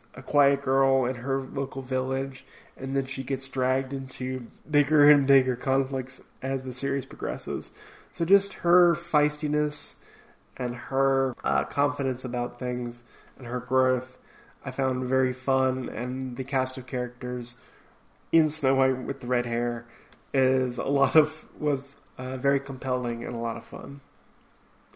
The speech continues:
And finally, I watched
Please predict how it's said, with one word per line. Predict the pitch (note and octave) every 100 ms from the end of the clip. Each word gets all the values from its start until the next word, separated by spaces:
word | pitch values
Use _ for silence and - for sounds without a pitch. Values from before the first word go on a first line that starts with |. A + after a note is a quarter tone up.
| - - - - - -
And | F3+ A#3 A#3 A3+
finally, | - D#3 D3 C3+ B2+ B2 C3 B2+ - - - _ A2+
I | A2+ C3+ C3
watched | B2+ C3 B2+ - - -